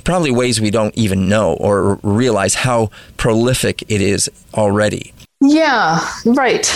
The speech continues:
Speaker 2: So you, in terms of facial recognition technology, I think that it's used in a lot of different contexts, and it's not necessarily always well labeled.
Speaker 1: Hmm.
Speaker 2: And depending on where you are in the world, the regulation can vary quite a bit.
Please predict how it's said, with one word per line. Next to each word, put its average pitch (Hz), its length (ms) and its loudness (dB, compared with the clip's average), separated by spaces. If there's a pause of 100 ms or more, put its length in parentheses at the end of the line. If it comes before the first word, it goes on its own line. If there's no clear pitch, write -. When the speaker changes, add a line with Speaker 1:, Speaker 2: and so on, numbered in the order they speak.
(280)
Speaker 2:
So 208 180 0
you, 185 220 0
in 185 160 2
terms 202 260 0
of 165 100 0
facial 170 400 -2
recognition 151 920 -2
technology, 147 640 -2
I 139 40 0
think 147 280 -4
that - 260 -6
it's - 240 -2
used 175 400 2
in 180 120 0
a 175 80 0
lot 165 280 2
of 170 100 -2
different 175 280 -2
contexts, - 760 -4
and 165 440 0
it's 180 180 -2
not 202 220 0
necessarily 165 640 0
always 147 320 0
well 147 500 -2 (280)
labeled. 170 580 0 (180)
Speaker 1:
Hmm. 117 280 0
Speaker 2:
And 180 160 -2
depending 202 440 0
on 214 160 0
where 170 200 0
you 190 260 0
are 151 160 0
in 180 80 0
the 175 100 0
world, 147 360 -2
the 151 320 0
regulation 160 720 0
can 165 200 0
vary 156 320 0
quite 139 300 -4
a 123 80 0
bit. - 420 -4